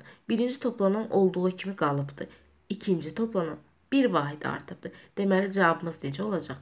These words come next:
Qırx səkkizin üstə bir gəlin tez beyninizdə və qırx doqquz. <clears throat> Yenə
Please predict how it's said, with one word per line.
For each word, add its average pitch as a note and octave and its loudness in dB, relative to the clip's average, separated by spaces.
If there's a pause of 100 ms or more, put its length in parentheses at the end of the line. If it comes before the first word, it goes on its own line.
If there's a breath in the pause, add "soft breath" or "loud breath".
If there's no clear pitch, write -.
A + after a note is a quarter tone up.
Qırx A3+ -2
səkkizin G#3 -6
üstə F3+ -4
bir F#3+ 0
gəlin E3 2
tez E3+ -2
beyninizdə E3 -4 (320 loud breath)
və F#3+ -2 (180)
qırx G#3+ -2 (120)
doqquz. C#3 -10 (2250 loud breath)
<clears throat> F#3+ -8 (180)
Yenə F3+ 6